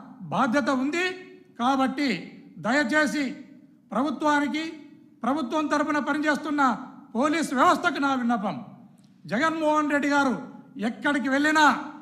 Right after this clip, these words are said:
ఆయన ఒక మాజీ ముఖ్యమంత్రి, ఇప్పుడు ప్రతిపక్ష నేత, అదే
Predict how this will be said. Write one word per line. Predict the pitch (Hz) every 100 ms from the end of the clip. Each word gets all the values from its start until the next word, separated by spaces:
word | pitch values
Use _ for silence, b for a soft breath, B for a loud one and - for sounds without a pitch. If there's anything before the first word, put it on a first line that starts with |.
| - 220
ఆయన | 285 269
ఒక | 277 247
మాజీ | 294 302 320 240 - - -
ముఖ్యమంత్రి, | 226 226 262 240 202 175 - - - - - 226
ఇప్పుడు | 220 302 294
ప్రతిపక్ష | 277 330 339 - 320 269 196 - - - - _ _ -
నేత, | 190 269 247 247 170 - - - - -
అదే | 190